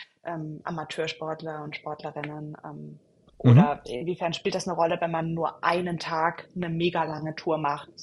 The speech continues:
Speaker 1: ich sag mal irgendwelche Brevets oder so, die eben nach einem
Speaker 2: Mhm.
Speaker 1: Tag vorbei sind und nicht über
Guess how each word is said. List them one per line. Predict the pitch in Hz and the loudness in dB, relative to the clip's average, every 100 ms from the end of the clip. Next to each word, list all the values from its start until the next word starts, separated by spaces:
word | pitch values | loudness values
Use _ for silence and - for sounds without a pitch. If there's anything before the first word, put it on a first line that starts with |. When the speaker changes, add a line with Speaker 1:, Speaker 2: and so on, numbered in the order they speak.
| - | -10
Speaker 1:
ich | 160 | -6
sag | - | -6
mal | 156 - | -6 -6
irgendwelche | - 156 156 151 - | -6 -6 -6 -8 -8
Brevets | 160 170 151 151 160 143 | -4 -2 0 0 0 -2
oder | 113 147 | -2 -4
so, | 151 147 | -4 -6
die | 151 143 | -6 -6
eben | 160 160 | -6 -6
nach | - | -4
einem | 147 123 | 2 4
Speaker 2:
Mhm. | |
Speaker 1:
Tag | - 151 - | 4 0 -8
vorbei | 165 139 135 | -8 -4 -4
sind | 156 151 156 | -6 -8 -6
und | 165 | -4
nicht | 156 160 | -4 -4
über | 170 156 151 | -6 -6 -8